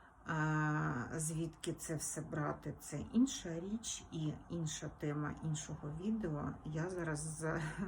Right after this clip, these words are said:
<laughs> за, за те, за непідключення до іншої людини. І,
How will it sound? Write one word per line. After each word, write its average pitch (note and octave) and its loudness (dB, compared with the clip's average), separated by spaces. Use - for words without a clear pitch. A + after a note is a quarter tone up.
<laughs> - -
за, E3 -6
за D3+ -2
те, E3+ 0
за E3+ 2
непідключення E3 -2
до D#3 -2
іншої D#3+ -2
людини. E3 -4
І, D3 -2